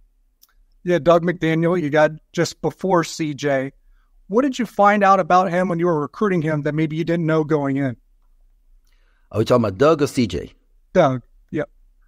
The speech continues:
Speaker 2: Um, man, uh, you know, I watched Doug in high school, so, you know, you had some, some things there. D-, Doug, man, is just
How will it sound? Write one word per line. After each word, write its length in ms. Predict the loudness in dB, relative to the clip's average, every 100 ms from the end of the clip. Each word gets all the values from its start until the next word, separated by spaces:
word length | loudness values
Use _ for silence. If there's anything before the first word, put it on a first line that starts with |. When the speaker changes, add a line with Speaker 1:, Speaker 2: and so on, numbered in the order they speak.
| _ _ _ _
Speaker 2:
Um, 520 | 2 4 4 0 -4 -8 _ _ _ _ _ _ _ _ _ _ _ _ _ -4
man, 400 | 0 0 -2 -16 _ _ _ _
uh, 400 | -2 2 2 0 -2 -10 _ _ _ _ _ _
you 100 | 0
know, 80 | 2
I 100 | 4
watched 300 | 2 2 0
Doug 180 | 0 0
in 80 | 0
high 160 | 0
school, 340 | -2 -6 -10 -10
so, 540 | -4 -2 -2 -4 -8 _ _ _
you 120 | -6 -2
know, 100 | 0
you 320 | 0 -2 -2
had 240 | -2 -2
some, 220 | -4 -8 -8 _
some 240 | -10 -10
things 300 | -2 0 0
there. 140 | 0 -2
D-, 140 | -4 -2
Doug, 400 | 2 4 2 -4 -20 _ _ _
man, 260 | -4 0 0
is 180 | -2 -4
just 300 | -4 -4